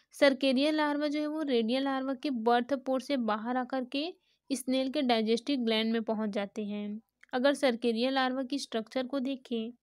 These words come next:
तो इनकी बॉडी जो है वो कम्प्लीटली डेवलप होती है। इसका बॉडी गोल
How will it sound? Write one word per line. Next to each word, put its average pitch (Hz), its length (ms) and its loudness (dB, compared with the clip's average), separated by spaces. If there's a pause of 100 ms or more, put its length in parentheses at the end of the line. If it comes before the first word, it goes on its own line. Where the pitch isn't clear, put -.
(800)
तो 330 180 2
इनकी 294 360 4
बॉडी 240 400 6
जो 285 100 0
है 302 80 2
वो 302 100 0
कम्प्लीटली 254 840 -2
डेवलप 220 460 2
होती 214 320 -6
है। 214 200 -6 (760)
इसका 269 260 2
बॉडी 233 420 2
गोल 233 400 0